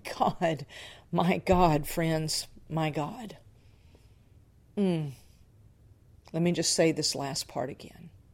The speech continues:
This book is a modest attempt to aid God's hungry children so to find Him. Nothing here is new except in the sense that it is a discovery which my own heart has made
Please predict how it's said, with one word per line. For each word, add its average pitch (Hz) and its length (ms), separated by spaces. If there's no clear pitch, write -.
This 202 260
book 175 340
is 165 140
a 151 60
modest 151 500
attempt - 640
to - 180
aid 160 300
God's 135 340
hungry 160 360
children 139 580
so 165 200
to 151 80
find 143 360
Him. 151 400
Nothing 208 260
here 214 220
is 214 160
new 220 280
except - 420
in 208 100
the 214 80
sense - 460
that 160 120
it 147 100
is 156 160
a 170 60
discovery 196 540
which 190 200
my 190 200
own 196 220
heart 160 320
has 147 180
made 147 320